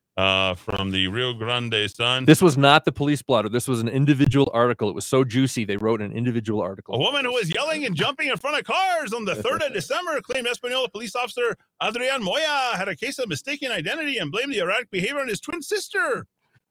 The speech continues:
Speaker 1: Moya responded to a call on Calle Rodenda regarding a woman who was running up and down the road, yelling, "Kill me," and then jumping in front of the cars. When he arrived at the scene, he saw a woman near a house arguing with several people and yelling at them in Spanish.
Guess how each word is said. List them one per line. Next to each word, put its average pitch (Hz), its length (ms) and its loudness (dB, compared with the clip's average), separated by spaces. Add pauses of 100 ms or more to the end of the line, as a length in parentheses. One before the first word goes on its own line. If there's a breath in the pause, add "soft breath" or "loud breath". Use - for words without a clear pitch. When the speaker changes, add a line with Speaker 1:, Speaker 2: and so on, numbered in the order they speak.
(140)
Speaker 1:
Moya 277 220 -2
responded 262 380 -2
to 214 80 -2
a 196 60 -4
call 269 260 0
on 190 200 -2
Calle 294 380 0
Rodenda 190 800 -2 (380)
regarding 160 360 -2
a 127 60 -2
woman 180 380 -2
who 107 80 -4
was 85 200 -16
running 160 240 -2
up 190 260 -4
and 95 140 -10
down 175 200 -4
the 170 100 -2
road, 208 380 -4 (300)
yelling, 247 300 0
"Kill 359 220 0
me," 339 320 0 (160)
and 139 80 -4
then 170 140 -2
jumping 285 340 0
in 233 60 -6
front 330 160 0
of 311 120 -2
the 277 60 -2
cars. 339 460 -2 (520)
When - 80 -12
he 104 60 -8
arrived 185 240 2
at 185 100 -4
the 175 100 -4
scene, 220 320 -2
he 123 40 -4
saw 139 220 -8
a 110 40 -6
woman 107 380 -2
near 92 140 -4
a 80 80 -4
house 107 520 -2 (560)
arguing 180 320 0
with 127 140 -4
several 147 280 -6
people 143 340 -10
and 82 100 -16
yelling 156 260 -2
at 120 140 -6
them 123 160 -2
in 92 100 -2
Spanish. 170 600 -4